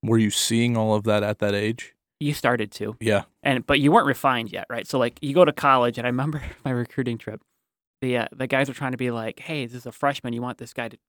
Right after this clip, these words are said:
Speaker 2: to actually come on our team, so we wanna be cool." And we pull into this intersection in, in downtown Jackson. Like, it's kinda sketch at this point. And there's a car that's at the top of this, like, intersection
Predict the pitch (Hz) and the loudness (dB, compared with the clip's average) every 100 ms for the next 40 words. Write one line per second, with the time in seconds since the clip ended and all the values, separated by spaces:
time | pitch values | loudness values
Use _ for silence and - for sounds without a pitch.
0 | _ - 127 - 123 107 - - 131 110 | _ -10 -8 -6 -8 -10 -10 -8 -8 -8
1 | - 196 165 127 143 143 131 - - - | -10 -4 -2 -2 -2 -2 -2 -8 -8 -2
2 | 202 120 - _ _ _ _ _ 135 135 | 0 -2 -4 _ _ _ _ _ -4 -4
3 | - 185 202 165 - 135 131 123 - 117 | -4 -4 -2 -4 -4 -6 -4 -4 -6 -12
4 | 98 - 113 _ _ - 131 127 127 110 | -12 -12 -12 _ _ 2 2 2 -2 -2
5 | 120 113 - - - 110 117 143 - - | 0 -2 -2 -12 -12 -10 -6 -6 -6 -16
6 | _ _ _ _ _ _ - 123 - 117 | _ _ _ _ _ _ -6 -6 -4 -4
7 | - - 120 - - 123 - _ _ _ | -4 -12 -14 -12 -12 -12 -14 _ _ _
8 | _ _ _ _ - 147 135 127 - - | _ _ _ _ 0 2 0 -4 -6 -2
9 | 226 151 120 120 123 - - _ 160 180 | 2 4 2 0 -4 -10 -20 _ -2 -2
10 | 147 - _ _ - 127 196 196 113 - | -4 -6 _ _ -14 -6 -6 -4 -8 -8
11 | - | -12